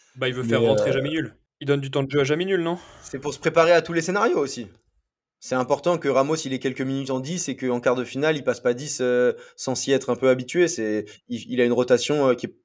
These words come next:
Speaker 3: qui, je pense que c'était prévu, quoi, qu'il arrive depuis le début.
Speaker 1: Moi, je sais pas. Je pense qu'il protège aussi Jalibert de la charnière Lucu Jalibert potentielle, en se disant une blessure de Jalibert, ce serait vraiment con. Donc, il sort Jalibert, il fait, il met des Ramos en dix.
Speaker 3: Enfin,
Speaker 1: Et
Speaker 3: une blessure de Ramos, ça serait, euh, encore plus con qu'une blessure de Jalibert.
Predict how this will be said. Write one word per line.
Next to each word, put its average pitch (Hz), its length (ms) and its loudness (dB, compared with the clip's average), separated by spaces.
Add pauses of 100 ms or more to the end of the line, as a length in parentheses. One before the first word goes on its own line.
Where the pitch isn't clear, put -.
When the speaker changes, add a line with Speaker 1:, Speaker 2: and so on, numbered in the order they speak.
Speaker 3:
qui, - 80 -16
je - 80 -10
pense 165 160 2
que 147 60 -6
c'était 131 180 -4
prévu, 131 320 -2
quoi, 117 120 -4
qu'il 110 140 0
arrive 110 220 4
depuis 107 180 -10
le 101 40 -10
début. 107 260 -8 (340)
Speaker 1:
Moi, 143 160 0
je 160 100 0
sais 156 120 0
pas. 139 160 2
Je 135 80 -6
pense 151 160 -6
qu'il 135 160 -18
protège 160 400 -2
aussi 156 240 -2
Jalibert 151 500 -2
de 139 120 -2
la 117 420 4
charnière 135 500 -2
Lucu 135 260 -6
Jalibert 135 460 -2
potentielle, 139 680 -2
en 131 120 -8
se 120 80 -10
disant 135 380 -4
une 131 100 -4
blessure 131 280 -2
de 135 40 -8
Jalibert, 131 340 0
ce 131 120 -8
serait 120 160 -6
vraiment 135 320 0
con. 147 240 -4
Donc, 139 200 -6
il 123 60 -8
sort 156 220 0
Jalibert, 143 480 0
il 143 80 -2
fait, 139 200 -4
il 131 80 -6
met 143 120 -2
des 139 80 -2
Ramos 135 340 0
en 131 80 -2
dix. 151 400 -4 (420)
Speaker 3:
Enfin, 92 280 -8
Speaker 1:
Et 131 100 4
Speaker 3:
une 127 80 8
blessure 127 220 0
de 120 40 0
Ramos, 135 220 4
ça 127 160 -2
serait, 123 160 -2 (100)
euh, 127 300 2
encore 123 240 0
plus 131 140 -10
con 147 160 -4
qu'une 131 160 -6
blessure 123 240 -4
de 123 40 -10
Jalibert. 123 420 -2